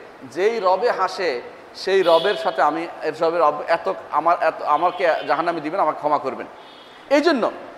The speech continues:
হাদিসে আসছে, রাসূলুল্লাহ সাল্লাল্লাহু আলাইহি সাল্লাম যখন এই হাদিসটা বর্ণনা করলেন যে আল্লাহ তাআলা হাসেন, তখন এক সাহাবী এসে বললেন, "বেদুইন, বেদুইন সাহাবী,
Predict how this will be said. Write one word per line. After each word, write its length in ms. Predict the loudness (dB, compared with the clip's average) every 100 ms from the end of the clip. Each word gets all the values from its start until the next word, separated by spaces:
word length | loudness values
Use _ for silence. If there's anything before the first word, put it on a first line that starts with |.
| -20 -20 -20 -20 -20 -20 -20 -20 -20 -6
হাদিসে 300 | -6 -2 0
আসছে, 340 | 0 0 -4 -4 -12 -18 -20 -20 -20 -20 -20 -20 -10 -6
রাসূলুল্লাহ 480 | -4 -2 0 0
সাল্লাল্লাহু 340 | 0 0 4 6
আলাইহি 220 | 6 2
সাল্লাম 360 | 4 4 4 -2 -12 -16 -20 -20 -20 -2
যখন 280 | 0 2 0
এই 140 | 2 2
হাদিসটা 340 | 0 0 2
বর্ণনা 260 | 4 4 2
করলেন 260 | 2 2
যে 60 | 4
আল্লাহ 220 | 6 4
তাআলা 160 | 4 2
হাসেন, 300 | 2 -2 -6 -10 -18 -20 -20 4
তখন 460 | 4 6 6 6 2 -8 -14 -16 -20 0
এক 320 | 6 6 4 -2
সাহাবী 380 | 2 2 2
এসে 220 | -2 -2 2
বললেন, 440 | 2 6 4 4 -4 -14 -18 -20 -20 -20 0
"বেদুইন, 640 | 2 4 2 0 -4 -14 -18 -20 -20 -20 -20 -20 -20 -12
বেদুইন 400 | -2 -2 0 -2
সাহাবী, 320 | 2 2 2